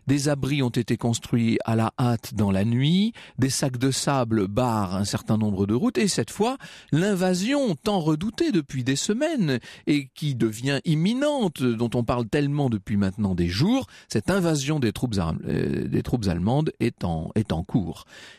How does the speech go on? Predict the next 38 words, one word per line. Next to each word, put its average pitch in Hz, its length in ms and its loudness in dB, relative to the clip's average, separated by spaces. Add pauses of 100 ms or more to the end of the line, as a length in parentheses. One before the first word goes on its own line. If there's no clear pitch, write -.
(120)
Les 113 340 2
épreuves 110 720 -2
ont 117 120 2
lieu 107 260 0
d'un 107 200 0
bloc. 123 440 0
Il 127 100 0
n'y 120 100 0
a 117 60 2
pas 143 240 -2
de 127 100 -12
cantine, 117 580 0
euh, 98 380 0
le - 220 0
midi, 110 400 0
hein. 131 160 0
On 101 140 0
a, 95 320 0
une 104 500 -2
fois 123 140 0
les 101 160 0
épreuves 104 200 -2
du 98 100 -2
certif - 340 -4
terminées, 101 420 2 (320)
on 127 140 2
renvoie 123 540 0
les 120 280 0
enfants 113 400 0
chez 127 400 0
eux 226 220 0 (340)
pour 120 140 0
essayer 127 300 0
de 117 120 2
les 104 160 2
mettre 120 380 -2
en 104 40 0
sécurité. 127 760 -2